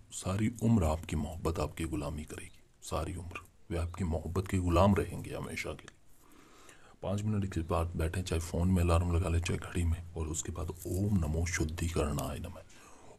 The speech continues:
ओम नमो शुद्धिकरणाय नमः, ओम नमो शुद्धिकरणाय नमः, ओम नमो शुद्धिकरणाय नमः। ओम नमो शुद्धिकरणाय नमः, ओम नमो शुद्धिकरणाय नमः। चार शब्दों का मंत्र है, इसका पाँच मिनट तक लोग जाप करें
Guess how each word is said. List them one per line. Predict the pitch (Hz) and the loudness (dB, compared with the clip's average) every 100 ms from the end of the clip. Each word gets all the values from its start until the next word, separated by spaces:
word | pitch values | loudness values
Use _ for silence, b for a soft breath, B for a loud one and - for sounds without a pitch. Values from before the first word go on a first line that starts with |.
| - | -4
ओम | 92 101 95 | 0 2 2
नमो | 78 85 | 0 0
शुद्धिकरणाय | - 73 80 78 73 71 67 - | 0 0 0 0 0 -4 -6 -10
नमः, | - - - - - | -14 -18 -20 -20 -6
ओम | 90 107 110 82 | -2 0 0 0
नमो | 82 | -2
शुद्धिकरणाय | 82 82 - 80 85 73 67 71 | -2 -4 -2 -4 -4 -4 -4 -4
नमः, | 69 67 - - | -6 -8 -10 -10
ओम | 110 95 110 92 | -4 -2 0 2
नमो | 82 85 | 2 2
शुद्धिकरणाय | 82 80 76 80 78 76 73 73 73 | 0 -2 0 0 0 0 -2 -2 -4
नमः। | 71 - - B B B B | -6 -10 -16 B B B B
ओम | 90 101 | -2 0
नमो | 95 76 80 | 0 0 0
शुद्धिकरणाय | 82 73 - 80 78 73 71 85 | 0 -2 -2 0 0 -2 -2 -4
नमः, | 82 76 - - - | -4 -6 -10 -16 -8
ओम | 87 101 104 90 | -4 -2 0 0
नमो | 73 76 82 | -2 -2 -2
शुद्धिकरणाय | 85 73 78 76 73 78 73 | -2 -2 -2 -2 -2 -4 -8
नमः। | - - - | -12 -18 -12
चार | - 85 85 | -6 -4 -4
शब्दों | - 85 85 | -4 -4 -4
का | 90 | -2
मंत्र | 82 80 90 | -2 -2 -4
है, | 95 - - - - - | -6 -10 -16 -20 -20 -18
इसका | 92 - | -14 -10
पाँच | 85 85 80 | -8 -8 -6
मिनट | 82 78 | -6 -6
तक | 80 82 82 | -8 -8 -4
लोग | 80 80 - | -4 -4 -8
जाप | - 82 - | -6 -4 -4
करें | 95 | -4